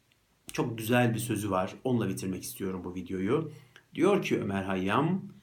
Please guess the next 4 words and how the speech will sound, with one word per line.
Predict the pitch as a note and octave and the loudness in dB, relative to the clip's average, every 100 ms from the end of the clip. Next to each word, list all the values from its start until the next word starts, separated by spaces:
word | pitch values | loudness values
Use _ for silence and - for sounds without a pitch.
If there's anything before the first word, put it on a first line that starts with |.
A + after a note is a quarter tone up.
| _ - - | _ -14 -6
"Cennet | G#2 C3+ C#3+ C#3 D3 D#3+ D#3 - | 4 6 6 6 6 4 2 2
de | A#2+ B2 B2+ A#2+ | 4 6 4 4
cehennem | B2 A2 G#2+ G#2 G2 F#2 | 2 2 0 0 0 0
de | F2+ | -4